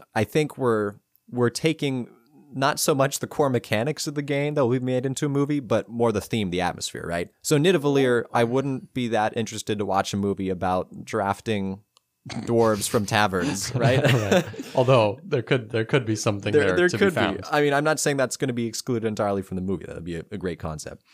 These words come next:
Speaker 1: Uh, but no, just the basic idea of here's a big old scary dragon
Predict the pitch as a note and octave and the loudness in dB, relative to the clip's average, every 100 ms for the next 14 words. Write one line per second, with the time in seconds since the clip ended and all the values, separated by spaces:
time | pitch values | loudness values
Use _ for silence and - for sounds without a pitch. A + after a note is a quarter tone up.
0 | _ _ - A#2+ A2+ A2+ D#3+ D#3+ F3 - | _ _ -2 2 4 4 4 2 2 0
1 | C3+ C3 B2+ A#2+ A2+ A2 A2 G#2 F#2+ F#2+ | 0 0 0 0 0 2 2 2 2 0
2 | F2+ - _ _ _ _ _ G#2 A#2+ A#2+ | -2 -6 _ _ _ _ _ -2 0 2
3 | B2 A#2+ - _ _ A#2+ A2+ B2 B2+ B2 | 0 -4 -8 _ _ -4 -2 2 2 0
4 | - C3+ B2+ B2 B2 A#2 A#2 G#2+ F#2 G2+ | -4 0 2 0 0 0 2 0 -6 -8